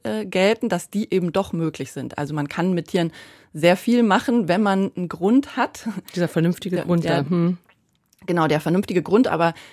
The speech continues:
Speaker 1: das ist jetzt nicht vernünftig in so einem Sinne von wirklich jetzt ethisch, äh, äh,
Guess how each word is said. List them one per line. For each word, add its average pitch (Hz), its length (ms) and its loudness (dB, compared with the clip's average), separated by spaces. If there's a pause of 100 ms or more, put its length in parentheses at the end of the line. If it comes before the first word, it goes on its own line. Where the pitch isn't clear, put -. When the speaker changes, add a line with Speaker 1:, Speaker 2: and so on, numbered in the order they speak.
(300)
Speaker 1:
das 170 180 -4
ist - 120 -4
jetzt 185 180 0
nicht 214 180 0
vernünftig 196 600 2
in 185 100 -4
so 175 80 -4
einem 175 80 -2
Sinne 185 200 -2
von 170 320 -2
wirklich 175 340 -6
jetzt - 260 -8
ethisch, 180 480 -6 (460)
äh, 160 560 -2
äh, - 40 -8